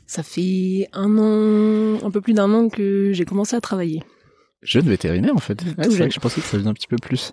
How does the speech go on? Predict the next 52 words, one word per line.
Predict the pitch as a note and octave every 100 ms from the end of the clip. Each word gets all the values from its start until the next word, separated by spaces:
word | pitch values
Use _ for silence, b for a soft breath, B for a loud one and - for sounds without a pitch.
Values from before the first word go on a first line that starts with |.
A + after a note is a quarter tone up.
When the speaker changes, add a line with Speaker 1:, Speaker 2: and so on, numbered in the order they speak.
| -
Speaker 1:
Mais | G#3+
non. | G#3 G3+ - B B B B B B B -
Speaker 2:
Mais | A2+
du | G#2 G#2+
coup, | C#3+
tu | B2+
vas |
nous | A#2+ A#2
expliquer | - B2 G#3+
pourquoi | - - D#3+
ça | D3
fait | D3
que | - -
un | C#3 C#3
an, | D#3 G3 -
entre | A#2+ -
guillemets, | B2 C3 C3 B2+
et |
demi ? | C3 E3 C4+ F#3 F#3+
Speaker 1:
<laughs> | F3 -
Speaker 2:
Parce | G#2
que | -
je | A2 A2
sais | C#3+
que | C3
les | B2+ A#2+
études | A2+ C3+ A#2
ont |
pas | - A#2
été | A#2+
faciles | A2 G#2+ - E3+ F#3 -
pour | A2
être | G#2+
Speaker 1:
C'est | A2
Speaker 2:
vétérinaire. | A#2 A#2 A2+ A2+ D#3+ - B B B B B B _
Et, | G#2 G#2+
euh, | G2+ F#2 F2+ F2+ F2+
du | F2+
coup, | - D3 E3
ça | G2
va |
être | E2
ma | F#2
première | - C3 C#3+ -
question. | C3+ - D3
Déjà, | D#3 A#2+ C3+
depuis | A2 -
quand | - F#3+
tu | C3+
veux | A#2+
faire | A2 -
ça ? | A2+